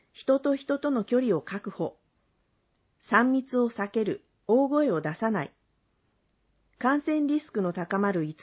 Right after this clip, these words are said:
つの場面。感染リスクを下げながら会食を楽しむ工夫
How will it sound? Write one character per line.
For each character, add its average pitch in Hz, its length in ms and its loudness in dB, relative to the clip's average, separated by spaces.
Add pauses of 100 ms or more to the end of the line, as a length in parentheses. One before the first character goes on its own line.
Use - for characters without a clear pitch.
(100)
つ 302 80 -6
の 254 160 0
場 185 160 0
面。 147 300 -6 (960)
感 269 280 2
染 294 240 -2
リ 285 140 0
ス - 120 -18
ク 214 160 -2
を 185 60 0
下 - 180 -4
げ 226 100 -2
な 226 160 0
が 190 100 -2
ら 147 140 -4
会 226 240 -2
食 240 320 -2
を 220 100 -2
楽 214 260 -2
し - 120 -6
む 220 140 -2
工 175 140 -8
夫 175 340 -4